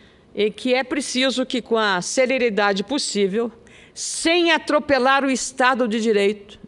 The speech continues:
em nenhum momento, para não comprometer a eficácia e a competência e a resolutibilidade desse rumoroso processo,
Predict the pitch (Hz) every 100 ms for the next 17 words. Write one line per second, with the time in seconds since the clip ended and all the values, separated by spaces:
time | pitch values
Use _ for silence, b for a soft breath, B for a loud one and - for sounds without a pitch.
0 | - 214 214 208 208 202 185 185 226 254
1 | - B B B B - 262 240 240 320
2 | 311 - 302 285 277 269 269 262 262 262
3 | 254 - 254 262 - 214 196 214 214 233
4 | 233 214 254 262 247 220 202 196 196 226
5 | 214 247 240 269 247 247 240 190 262 269
6 | 208 185 220 - 214 220 226 208 202 247
7 | 214 190 175 170 196 269 330